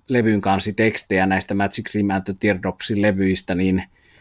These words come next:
käy ilmi, että bändin jäseniä kohti on muun muassa ammuskeltu. Se on rumpali Steve Cussing, joka soittaa tällä Grand Slamillä, niin oli ammuskelun kohteena myös itse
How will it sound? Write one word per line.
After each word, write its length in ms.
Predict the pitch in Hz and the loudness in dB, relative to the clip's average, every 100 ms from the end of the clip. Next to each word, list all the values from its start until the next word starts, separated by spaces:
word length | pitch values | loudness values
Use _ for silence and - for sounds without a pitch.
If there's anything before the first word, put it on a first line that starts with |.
| _ 113 | _ 2
käy 220 | 104 110 | 4 4
ilmi, 300 | 117 110 104 | 4 4 4
että 260 | 98 - | 2 -2
bändin 400 | 98 110 107 98 | 0 2 4 2
jäseniä 480 | 104 104 113 101 101 | 2 2 2 2 2
kohti 380 | 95 104 - 101 | 2 -2 0 0
on 80 | 101 | 2
muun 160 | 104 | 2
muassa 280 | 101 95 110 | 0 -2 -2
ammuskeltu. 1000 | 123 131 120 110 95 - 104 101 95 101 - _ _ _ _ | 2 6 6 4 0 -2 0 0 0 -4 -4 _ _ _ _
Se 160 | - | -8
on 60 | 107 | 0
rumpali 640 | 113 113 101 101 101 92 87 _ _ _ _ _ _ - | 2 4 4 2 2 0 -4 _ _ _ _ _ _ -16
Steve 440 | - 117 107 95 - | -4 2 2 0 0
Cussing, 520 | 113 113 - 104 98 | 0 0 0 0 0
joka 360 | 98 92 95 - | 0 -2 -4 -6
soittaa 480 | - 110 98 - 95 | -6 -4 -4 -2 -2
tällä 340 | 95 95 95 87 - - | 0 0 -2 -4 -10 -6
Grand 240 | 107 101 | -2 -2
Slamillä, 520 | - 104 98 95 98 | -2 -2 0 0 0
niin 200 | 98 92 - _ _ - - _ _ | -2 -4 -8 _ _ -20 -20 _ _
oli 380 | 110 107 104 101 - | 2 4 4 0 -2
ammuskelun 680 | 107 101 98 - 101 98 95 | 0 2 0 -2 -2 0 0
kohteena 640 | 98 - - 95 98 92 95 | -2 -2 -2 0 0 -2 -4
myös 280 | 113 104 - | -4 -4 -2
itse 420 | 110 107 - | -4 -2 -4